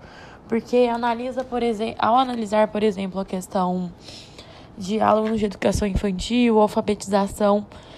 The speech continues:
eles precisam de um cuidado maior em ter o professor presencialmente. Então, quando você paga o valor cheio da mensalidade, é, o serviço é completo porque tem um professor ali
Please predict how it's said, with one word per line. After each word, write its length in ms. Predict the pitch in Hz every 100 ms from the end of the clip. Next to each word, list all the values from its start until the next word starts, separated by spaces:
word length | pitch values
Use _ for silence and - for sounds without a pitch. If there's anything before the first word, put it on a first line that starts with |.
| - - -
eles 240 | 247 247
precisam 520 | - 269 285 330 320
de 100 | 262
um 80 | 254
cuidado 480 | 226 247 226 226 226
maior 520 | 220 208 208 214 214 -
em 140 | 202 214
ter 260 | - 277
o 60 | 277
professor 640 | - 240 226 208 233 240
presencialmente. 1120 | 240 233 240 233 233 233 233 208 180 175 - - - - - -
Então, 360 | 226 240 233
quando 480 | 233 277 311 370 359
você 680 | 254 247 247 - 208 202 190 - - - - - -
paga 280 | 220 208
o 40 | 208
valor 460 | 220 208 220 285
cheio 280 | 311 - 233
da 120 | 220
mensalidade, 1080 | 208 208 190 202 196 175 208 240 226 180 175 - - - - - - -
é, 100 | - -
o 120 | 262
serviço 600 | 294 269 240 277 - - -
é 140 | 247
completo 540 | - 277 254 233 - -
porque 260 | 294 285
tem 240 | 269 285 302
um 100 | 320
professor 600 | 294 277 247 240 247 226
ali 440 | 240 233 247 262